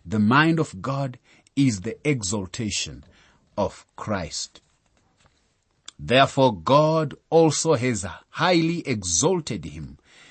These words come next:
and given him the name which is above every name. Philippians two, verse nine. It is very interesting to see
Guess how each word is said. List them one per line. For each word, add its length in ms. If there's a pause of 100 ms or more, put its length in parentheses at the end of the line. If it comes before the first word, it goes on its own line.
(140)
and 380
given 460
him 460 (440)
the 180
name 380
which 240
is 140
above 640 (520)
every 600 (600)
name. 520 (680)
Philippians 1040 (560)
two, 400 (960)
verse 320
nine. 400 (920)
It 100
is 180
very 220
interesting 640
to 180
see 540